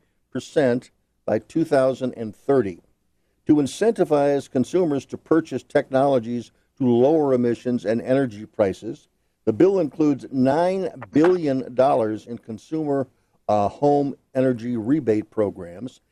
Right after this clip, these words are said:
a four thousand dollar customer tax credit to purchase used electric vehicles,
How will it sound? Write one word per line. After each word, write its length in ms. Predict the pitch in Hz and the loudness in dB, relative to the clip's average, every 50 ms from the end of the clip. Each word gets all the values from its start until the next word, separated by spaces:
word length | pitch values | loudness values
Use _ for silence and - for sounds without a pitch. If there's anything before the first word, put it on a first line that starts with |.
| _ _ _ _ | _ _ _ _
a 120 | - 113 110 | -2 -2 -2
four 380 | - - - 175 202 214 220 | -2 0 0 2 2 2 2
thousand 840 | 202 - - 156 147 143 143 143 123 - 135 135 135 - - 120 113 | 0 0 0 0 0 2 0 0 -2 -4 -4 -4 -4 -6 -8 -2 0
dollar 400 | 123 127 131 127 127 123 123 120 | 2 2 4 4 2 2 0 -2
customer 720 | - _ _ - 143 143 - - - 131 123 123 120 120 - _ _ _ _ _ | -4 _ _ -2 -2 0 -2 -4 -8 -4 -2 0 0 0 -2 _ _ _ _ _
tax 380 | _ - 143 143 135 - - - | _ 2 2 2 2 -2 -10 -20
credit 460 | _ - - 104 101 117 120 - _ _ _ _ _ _ _ | _ -2 0 0 0 0 -2 -4 _ _ _ _ _ _ _
to 80 | - 110 | -6 -6
purchase 580 | - - 143 143 127 - - 127 117 - - _ _ _ _ | 0 0 0 0 0 -2 -4 -4 -4 -4 -8 _ _ _ _
used 580 | 98 110 139 156 151 151 151 151 147 - - _ - | -2 2 2 4 4 2 2 0 -2 -4 -10 _ -6
electric 520 | 110 107 104 120 139 135 _ - 120 104 | -4 -2 0 0 -2 -2 _ -10 -12 -10
vehicles, 680 | 98 104 139 156 156 123 - - 78 73 110 - _ _ | -6 -2 0 2 2 0 -2 -6 -16 -20 -20 -20 _ _